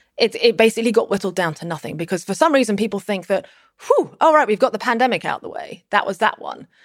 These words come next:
And the reason for that is that people are, and, and I s-, say this with all due respect to a lot of the science community, but they are, there's an immense amount of naivety about, they, they, they, they think that nature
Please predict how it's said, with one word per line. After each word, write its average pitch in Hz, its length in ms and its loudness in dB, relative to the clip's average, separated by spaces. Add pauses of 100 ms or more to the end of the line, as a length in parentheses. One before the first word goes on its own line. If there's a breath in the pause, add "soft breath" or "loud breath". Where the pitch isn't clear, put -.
(500 soft breath)
And 233 360 -2
the 214 120 0
reason 262 260 4
for 165 140 -10
that 160 260 -2
is 185 100 -6
that 202 140 -6
people 226 400 2
are, 175 500 4 (160)
and, 202 300 2
and 202 160 2
I 185 80 2
s-, - 280 -8
say 208 260 4
this - 260 -2 (100)
with 180 320 -8 (140)
all 262 140 6
due 233 120 4
respect 180 380 2
to 185 100 -2
a 175 40 2
lot 202 120 4
of 185 60 2
the 170 80 -4
science 185 240 -2
community, 160 380 -8
but - 320 -4
they 180 120 2
are, - 140 0 (380 loud breath)
there's 208 160 4
an 226 120 2
immense 220 460 6
amount 208 280 4
of 185 60 -6
naivety 170 680 -2 (380 soft breath)
about, 170 560 0 (760)
they, 220 200 4
they, 190 200 2
they, 226 220 4
they 233 180 4
think 240 200 0
that 196 120 0
nature 175 540 2